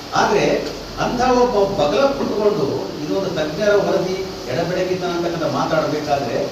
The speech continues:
ಸರ್, ನಿಮ್ದು ನಿಲುವು ಹೇಳಿ ಸರ್. ನಮ್ಮ ರಾಯಚೂರಲ್ಲಿ ಅದೆಲ್ಲ ಬಿಟ್ಬಿಡಿ. ನಮಗೆ ಒಬ್ಬ ಶಾಸಕನಾಗಿ ನಾನು ಹೇಳ್ತಾ ಇದ್ದೇನೆ, ರಾಯಚೂರು ನಗರಕ್ಕೆ ಒಂದು, ರಾಯಚೂರಿಗೆ ಒಂದು ಜಿಲ್ಲೆಗೆ ಒಂದು ಏಮ್ಸ್ ಕೊಡ್ಬೇಕಂತ ತಿಳ್ಕೊಂಡು ಒಂದು ರೈಟಿಂಗ್ ನಲ್ಲಿ ಯಾರಿಗಾದ್ರೂ ಒಂದು ರೆಪ್ರೆಸೆಂಟೇಷನ್ ನೀವು ಮಾಡಿದ್ರಾ?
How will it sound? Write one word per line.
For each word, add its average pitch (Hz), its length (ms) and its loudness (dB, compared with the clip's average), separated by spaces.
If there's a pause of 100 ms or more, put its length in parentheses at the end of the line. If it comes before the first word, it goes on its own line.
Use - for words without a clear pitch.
(260)
ಸರ್, 156 300 2
ನಿಮ್ದು 233 440 2
ನಿಲುವು 175 280 2
ಹೇಳಿ 202 300 4
ಸರ್. - 280 -2 (360)
ನಮ್ಮ 160 140 -2
ರಾಯಚೂರಲ್ಲಿ 202 480 2
ಅದೆಲ್ಲ 190 240 4
ಬಿಟ್ಬಿಡಿ. - 560 0 (240)
ನಮಗೆ 165 280 2
ಒಬ್ಬ 190 180 6
ಶಾಸಕನಾಗಿ 185 680 0
ನಾನು 160 160 0
ಹೇಳ್ತಾ 160 320 -2
ಇದ್ದೇನೆ, 143 320 -2 (340)
ರಾಯಚೂರು 185 380 2
ನಗರಕ್ಕೆ 156 580 -2 (300)
ಒಂದು, 147 380 0
ರಾಯಚೂರಿಗೆ 160 640 0
ಒಂದು - 140 -4
ಜಿಲ್ಲೆಗೆ 143 380 0
ಒಂದು 131 320 -4
ಏಮ್ಸ್ - 160 -2 (140)
ಕೊಡ್ಬೇಕಂತ 175 480 4
ತಿಳ್ಕೊಂಡು - 380 -4 (280)
ಒಂದು - 320 4
ರೈಟಿಂಗ್ 208 360 0
ನಲ್ಲಿ 190 400 2 (180)
ಯಾರಿಗಾದ್ರೂ 214 840 4
ಒಂದು - 380 -2
ರೆಪ್ರೆಸೆಂಟೇಷನ್ 170 760 -2
ನೀವು 202 120 4
ಮಾಡಿದ್ರಾ? 180 680 2